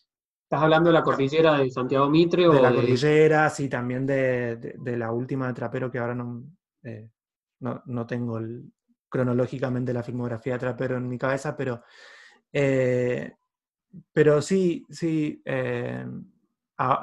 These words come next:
Speaker 2: a-, ahora que mencionás todas estas cosas, creo que me acabas de restar un poquito de,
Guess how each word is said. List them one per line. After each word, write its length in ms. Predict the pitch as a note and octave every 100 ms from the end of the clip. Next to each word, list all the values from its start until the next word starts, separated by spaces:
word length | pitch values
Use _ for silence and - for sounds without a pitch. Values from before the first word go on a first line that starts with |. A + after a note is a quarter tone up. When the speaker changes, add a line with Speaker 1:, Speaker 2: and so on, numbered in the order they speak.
| C#3
Speaker 2:
a-, 180 | C3+ D#3
ahora 380 | C#3+ C#3+ F#3 G3+
que 160 | F#3+ D#3+
mencionás 480 | D#3 C#3+ D3 E3+
todas 200 | E3+ F3+
estas 220 | F3+ F3+ D#3+
cosas, 300 | E3 F3+ E3+
creo 200 | D#3+ D#3+
que 120 | D#3+
me 100 | D3
acabas 300 | C#3+ C3+ C3+
de 80 | D3+
restar 320 | C#3 - C#3
un 100 | C#3+
poquito 460 | C3+ C3+ C3 C#3
de, 280 | C#3 B2+ B2